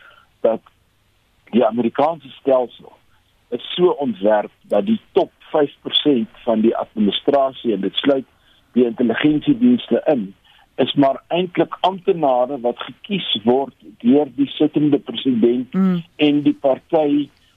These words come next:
Speaker 1: wat tans aan beheer is. En dis moeilik om sulke slegte nuus, ehm, oor te dra. Die president weer, ehm,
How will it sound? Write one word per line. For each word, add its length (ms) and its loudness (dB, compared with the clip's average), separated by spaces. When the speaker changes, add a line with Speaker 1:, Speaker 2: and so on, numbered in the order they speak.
Speaker 1:
wat 240 0
tans 340 -2
aan 200 0
beheer 400 2
is. 140 -10
En 120 2
dis 160 2
moeilik 420 2
om 220 -2
sulke 400 -2
slegte 460 0
nuus, 460 0
ehm, 220 0
oor 260 2
te 160 2
dra. 340 0
Die 140 2
president 680 0
weer, 380 0
ehm, 280 0